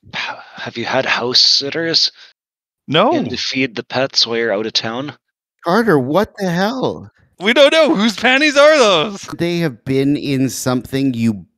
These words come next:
Speaker 1: bought. That's my guess. Okay, here it is.
Speaker 3: Ooh.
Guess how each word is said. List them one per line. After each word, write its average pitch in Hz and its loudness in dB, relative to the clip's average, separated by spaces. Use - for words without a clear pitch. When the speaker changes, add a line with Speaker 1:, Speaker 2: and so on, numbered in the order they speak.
Speaker 1:
bought. 95 -6
That's 110 -2
my 107 -2
guess. 90 -6
Okay, 120 2
here 117 2
it 110 2
is. 98 0
Speaker 3:
Ooh. 113 -16